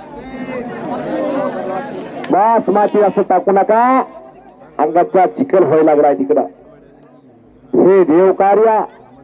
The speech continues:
हे देश कार्य, हे धर्म कार्य, हे कार्य कदम घरांना केलेलं आहे. अक्षर बंटी कदम त्याच्या पुण्यतिथीचं मैदान,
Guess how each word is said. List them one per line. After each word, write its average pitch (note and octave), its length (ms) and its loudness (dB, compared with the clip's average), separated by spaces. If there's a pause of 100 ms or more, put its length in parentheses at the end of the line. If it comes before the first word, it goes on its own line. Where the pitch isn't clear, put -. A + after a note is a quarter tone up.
(240)
हे F#3 280 2
देश D3+ 360 2
कार्य, F#3+ 360 2 (720)
हे G3 280 0
धर्म G3 420 0
कार्य, D3+ 400 0 (1800)
हे G3 260 2
कार्य F#3 500 0 (760)
कदम F#3 300 -2
घरांना G3+ 320 0
केलेलं F#3+ 340 2
आहे. - 140 -4 (2500)
अक्षर F3 600 0
बंटी D#3 360 -2
कदम E3+ 400 2 (1700)
त्याच्या D#3+ 300 2
पुण्यतिथीचं E3+ 840 0
मैदान, C#3 500 2